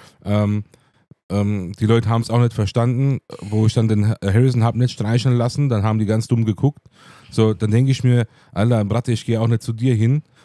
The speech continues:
und frag, ob ich dich streicheln darf.“ Warum gehst du davon aus, dass du auf jeden Fall den Harrison streicheln darfst? Oder warum geht jeder davon aus? Ob ich es zulasse, ist ja das eine, aber dann, ich kann da nicht, äh, dreißig, vierzig Menschen drüber, drüber streicheln lassen, ja, das ist auch nicht gut für den Harrison.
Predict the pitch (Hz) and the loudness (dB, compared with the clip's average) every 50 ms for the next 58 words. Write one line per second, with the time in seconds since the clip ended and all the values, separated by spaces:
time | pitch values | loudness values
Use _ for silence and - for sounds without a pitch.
0 | - - 110 98 - 120 117 117 - 110 107 101 - 107 98 - - 104 101 101 | -8 -4 -4 -2 0 0 -2 -2 0 0 0 0 0 -2 -4 -4 -2 -2 -2 -2
1 | 95 - 101 95 98 95 92 90 - - 104 117 131 139 143 123 127 123 - 113 | -2 -2 -2 -2 0 -2 -2 -2 -2 -2 0 0 0 0 0 -2 -2 -4 -2 -4
2 | 113 104 - 113 104 - 78 101 120 135 127 - 120 117 - - 117 101 95 - | -4 -4 -2 -4 -4 -2 -2 0 0 0 0 0 -2 -2 0 0 -2 0 0 0
3 | 117 117 120 - - 110 110 110 95 107 123 143 147 131 135 117 - - - 95 | 0 0 0 0 -2 0 0 0 0 0 0 0 0 0 -2 -4 -4 -4 -4 -4
4 | 101 95 104 98 87 95 98 110 127 135 - - - - - - - - - 113 | -4 -4 -4 -4 -2 -2 -2 -2 -2 -4 -8 -14 -20 -20 -20 -20 -20 -10 -4 -2
5 | 101 107 101 117 120 120 123 113 127 117 113 120 113 113 107 110 101 - 107 104 | 0 0 0 0 0 0 0 0 -2 -2 0 0 0 0 0 -2 -2 -2 -2 -2
6 | - 87 95 95 92 - - - - - - - 117 120 117 110 117 110 - - | -2 0 0 -2 -2 -4 -8 -14 -20 -20 -6 -2 2 4 4 4 2 0 -2 -2
7 | - 156 156 139 131 135 - 135 87 123 117 127 107 104 - - - 95 123 127 | 0 0 0 0 0 -2 -2 -4 -2 -2 0 0 0 -2 -2 -4 -4 -2 0 0
8 | 120 110 104 110 - - - - - _ _ _ - 107 110 110 110 104 113 110 | 0 0 0 -2 -6 -12 -20 -20 -20 _ _ _ 0 0 2 2 0 0 -2 -4
9 | 110 92 - - - - 101 - - 120 120 123 127 117 113 117 - - - - | -4 -6 -10 -12 -10 -10 -10 -6 -2 0 2 2 2 2 2 2 0 -4 -6 -4
10 | 110 113 101 - - 117 117 123 131 127 123 - - - 135 135 123 - 110 - | -4 -4 -2 -2 -2 0 0 2 2 0 0 -2 -2 -2 -2 -2 0 -2 -4 -2
11 | - 107 120 135 135 123 120 101 101 117 107 110 107 110 107 - - - - _ | 0 2 2 2 2 0 -2 -2 0 0 0 2 0 0 -2 -6 -10 -20 -20 _
12 | _ - 117 110 107 104 104 - - 110 101 104 143 117 107 98 87 85 101 98 | _ -2 0 0 0 0 -2 -4 -4 -4 -2 -2 -2 -2 -2 -2 -2 -2 -4 -4
13 | - 113 104 101 107 107 110 104 104 110 107 107 104 107 110 104 - - 113 - | -2 -2 0 0 0 0 -2 -2 -2 -2 -2 0 0 0 0 0 0 -2 -2 -2
14 | 110 98 95 80 104 120 120 113 104 104 120 | -2 -2 -2 -2 -2 0 0 -2 -2 -4 -6